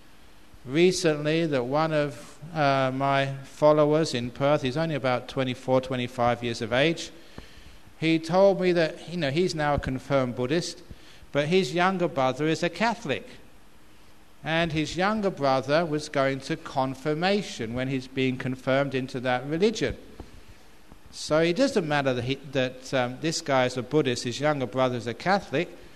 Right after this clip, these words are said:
If it's a big day for his younger brother, he wanted to go to support his younger brother. So he went to the church as well.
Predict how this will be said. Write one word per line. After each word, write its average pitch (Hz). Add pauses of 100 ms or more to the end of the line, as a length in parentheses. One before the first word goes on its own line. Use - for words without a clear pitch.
(280)
If 175
it's 170
a 151
big 214
day 180
for 139
his 131
younger 180
brother, 135 (320)
he 156
wanted 147
to 139
go 135
to 131
support 131
his 113
younger 107
brother. 104 (500)
So 180
he 254
went 165
to 147
the 135
church 131
as 156
well. 190